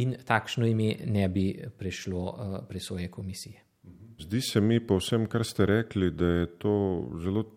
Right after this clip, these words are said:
Speaker 2: težavno razreševati, torej da bi dosegli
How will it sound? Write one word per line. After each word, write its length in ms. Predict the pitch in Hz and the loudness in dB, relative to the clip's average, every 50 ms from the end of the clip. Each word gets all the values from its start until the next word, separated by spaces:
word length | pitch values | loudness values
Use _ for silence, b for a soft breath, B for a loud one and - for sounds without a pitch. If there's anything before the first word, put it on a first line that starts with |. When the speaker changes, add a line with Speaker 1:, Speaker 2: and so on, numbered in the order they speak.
| _ _ _ _ _ _ _ _ _ _ _ | _ _ _ _ _ _ _ _ _ _ _
Speaker 2:
težavno 640 | - 92 78 69 76 92 95 98 92 85 78 73 | 0 0 0 2 2 2 4 4 4 2 2 0
razreševati, 760 | 69 73 71 73 73 80 - - - 78 78 80 78 - - - | -2 -2 -4 -4 -4 -4 -4 -2 -2 0 2 0 0 -2 -6 -8
torej 280 | - 82 80 82 80 | -6 -4 -2 -2 -2
da 140 | 71 - 78 | -2 -4 -6
bi 400 | 67 65 73 71 71 71 71 69 69 b b b b b _ _ _ _ _ - - - | -4 -4 -4 -4 -2 -4 -4 -6 -10 b b b b b _ _ _ _ _ -18 -14 -12
dosegli 720 | 76 - 80 - - - 87 82 78 - 78 71 69 | -10 -8 -8 -8 -4 -2 -2 -2 -2 -4 -4 -6 -6